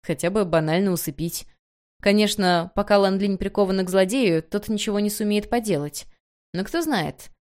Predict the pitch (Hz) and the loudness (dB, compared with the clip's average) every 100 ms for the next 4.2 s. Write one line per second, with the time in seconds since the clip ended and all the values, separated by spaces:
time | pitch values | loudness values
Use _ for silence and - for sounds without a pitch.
0 | _ - 180 226 233 208 165 160 - 170 | _ -6 -4 -2 0 0 0 -2 -4 0
1 | 185 240 156 - - - - 208 - 208 | 4 4 4 0 -14 -14 -6 -4 -4 0
2 | 196 170 175 175 180 226 202 147 139 _ | 0 0 -4 -4 0 0 0 -6 -10 _
3 | _ _ _ _ - 180 170 185 220 208 | _ _ _ _ 2 2 4 4 4 4
4 | 180 170 | 2 0